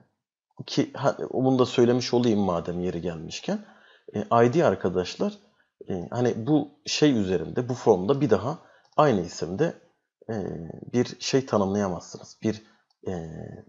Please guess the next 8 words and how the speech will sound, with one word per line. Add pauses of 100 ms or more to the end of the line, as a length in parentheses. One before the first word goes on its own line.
(120)
tag
tanımlayamazsınız. (400)
Yani
browser'ı
verdiniz, (400)
browsers
dediniz
ve,